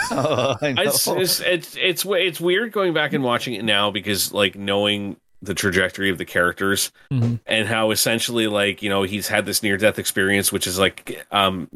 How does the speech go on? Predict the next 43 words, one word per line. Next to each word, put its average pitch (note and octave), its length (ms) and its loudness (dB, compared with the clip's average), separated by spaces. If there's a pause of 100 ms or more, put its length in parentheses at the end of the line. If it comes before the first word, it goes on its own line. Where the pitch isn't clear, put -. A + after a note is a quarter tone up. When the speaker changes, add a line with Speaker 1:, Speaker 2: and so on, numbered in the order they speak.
(140)
Speaker 2:
created A#2 340 0
this G#2+ 140 -2
catalyst A2 540 0
for F#2+ 100 -6
him G2 160 0
having F#2+ 320 0
a F2+ 40 0
midlife F2+ 400 2
crisis. G2 640 0 (600)
Meanwhile, A#2 460 2
the A2 120 2
entire A2+ 300 2
time A#2 260 0
he G2+ 140 0
has G2+ 160 0
no G#2+ 180 2
idea G2+ 480 0
that F#2+ 160 0
his F#2+ 480 0
best G#2 240 0
friend G#2 240 2
is F#2 140 -2
going G2+ 240 2
through F#2+ 280 0
an F#2+ 120 -2
end-life F#2 560 0
crisis. D#2+ 760 -2
Like, E2+ 320 2 (1160)
so G#2 320 -2
it's, G2+ 220 0
it's A#2+ 200 0
weird C3+ 240 0
going C3 180 2
back B2 180 0
and A2+ 100 0
watching A2+ 400 0
that G#2 200 4
now, G2+ 380 2
knowing G2 460 0
how G2+ 240 2
the F#2 120 0
movie F2 340 0
ends. F2 520 2